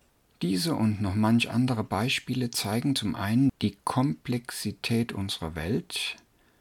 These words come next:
sie zeigen aber auch unsere Möglichkeiten. Mögen wir uns doch als gute Pächter in Gottes Weinberg erweisen.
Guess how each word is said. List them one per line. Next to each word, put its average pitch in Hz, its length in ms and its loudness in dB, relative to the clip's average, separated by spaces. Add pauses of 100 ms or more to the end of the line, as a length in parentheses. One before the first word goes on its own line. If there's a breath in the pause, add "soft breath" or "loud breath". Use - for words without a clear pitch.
(320 soft breath)
sie - 160 -6
zeigen 113 520 2
aber 101 440 -2
auch 98 240 -2
unsere 101 340 -4
Möglichkeiten. - 920 -2 (760 soft breath)
Mögen 143 440 4
wir 131 180 2
uns 117 280 0
doch 98 180 -8
als 90 400 -6
gute 117 280 -2
Pächter 98 520 -6
in 101 180 -6
Gottes - 400 -6
Weinberg 85 640 -4
erweisen. 101 720 -2